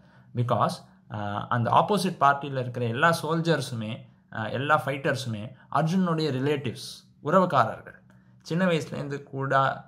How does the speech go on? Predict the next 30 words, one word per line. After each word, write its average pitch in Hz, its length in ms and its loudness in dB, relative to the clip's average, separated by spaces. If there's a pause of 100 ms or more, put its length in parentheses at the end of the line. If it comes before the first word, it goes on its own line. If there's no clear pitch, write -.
கூட 131 240 0
ஒண்ணா 120 400 2
வளர்ந்து 120 500 0
பழகி, 113 720 -2 (260)
ஆ, 110 140 -4
ரொம்ப 123 220 0
ஃப்ரெண்ட்லியா, 120 640 0
நட்போட, 113 760 0 (300)
பிளட் 185 240 6
ரிலேஷன்ஸ். 143 540 0
In 104 180 -8
fact, - 240 -6 (220)
பீஷ்மர் 135 540 0
அப்படிங்கிறது 120 300 -2
அவருடைய 107 320 -6
தாத்தா, 107 520 -2 (300)
துரோணாச்சாரியங்கிறது 131 760 2
அவருக்கு 110 340 -2
வந்து 127 180 -4
இந்த 113 160 -4
மிலிட்டரி 135 640 -4 (100)
சயின்ஸே 139 420 -6
கத்துக் 117 240 -8
கொடுத்த 117 380 -8
டீச்சர். 123 580 -4 (300)
இது 156 140 2
மாதிரி 175 180 4
எல்லாருமே 165 380 4
தெரிஞ்சவங்க, 160 760 0
உறவுக்காரர்கள். 127 760 -2